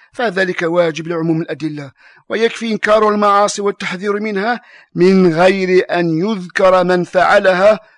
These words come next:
لا حاكما ولا غير محكوم. ولما وقعت الفتنة في عهد عثمان، قال بعض الناس لأسامة بن زيد،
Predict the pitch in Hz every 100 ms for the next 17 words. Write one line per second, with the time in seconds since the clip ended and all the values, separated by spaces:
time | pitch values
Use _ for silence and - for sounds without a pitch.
0 | _ - 156 180 160 185 180 160 160 165
1 | 175 156 _ _ _ - 220 202 180 185
2 | 175 170 - 190 190 175 135 - _ _
3 | _ _ _ _ _ _ - 170 202 214
4 | 208 208 214 208 214 214 214 214 214 -
5 | 226 220 214 175 - _ _ _ - 190
6 | 180 208 190 208 190 214 - 247 240 277
7 | 277 - _ _ 220 202 185 180 185 185
8 | 185 190 190 196 180 196 185 160 175 196
9 | 190 185 - 175 170 160 202 277 -